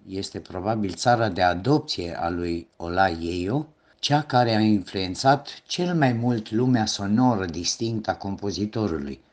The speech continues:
evoluând într-un stil care este adesea descris ca fiind cinematografic și evocator, cu un sunet luxuriant și armonios.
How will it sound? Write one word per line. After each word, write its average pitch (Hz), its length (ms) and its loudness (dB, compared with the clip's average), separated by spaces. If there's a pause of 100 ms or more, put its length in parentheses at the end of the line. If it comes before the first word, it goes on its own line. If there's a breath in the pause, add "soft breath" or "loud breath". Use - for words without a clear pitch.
(100)
evoluând 117 640 4
într-un 104 380 -2
stil 170 420 2
care 123 280 2
este 110 320 0
adesea 113 440 0
descris 98 460 -2
ca 101 140 0
fiind 107 460 0 (140)
cinematografic 104 1080 0
și - 220 -2
evocator, 95 760 -4 (140)
cu 120 100 -4
un 113 120 4
sunet 127 500 2
luxuriant 110 1120 0
și - 260 -4
armonios. 90 680 -2